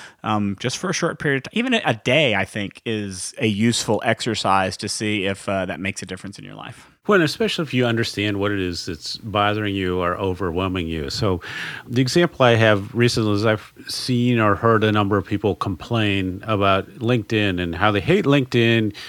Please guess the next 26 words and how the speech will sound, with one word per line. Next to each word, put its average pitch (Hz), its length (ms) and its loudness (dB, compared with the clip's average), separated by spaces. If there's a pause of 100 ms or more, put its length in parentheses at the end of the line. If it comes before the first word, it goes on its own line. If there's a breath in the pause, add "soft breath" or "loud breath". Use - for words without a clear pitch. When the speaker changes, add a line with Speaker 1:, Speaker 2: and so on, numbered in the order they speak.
(280 loud breath)
Speaker 2:
um, 107 220 4
and 104 100 2
they're 104 80 2
gonna 98 200 0
quit - 500 4
LinkedIn 107 800 2
because 90 420 0
they 101 140 -2
get 104 140 0
all 107 200 4
these 107 220 2
emails. 98 500 0
And 95 140 -2
I, 110 180 0
I 120 100 0
just 123 200 -4
wanna 131 80 0
go 127 100 2
like, 107 260 2
"Dude, 131 360 2
it 78 300 -8
just, 110 220 -6
it's 117 160 -4
just - 280 -4
its 127 140 -2
setting. 92 680 -2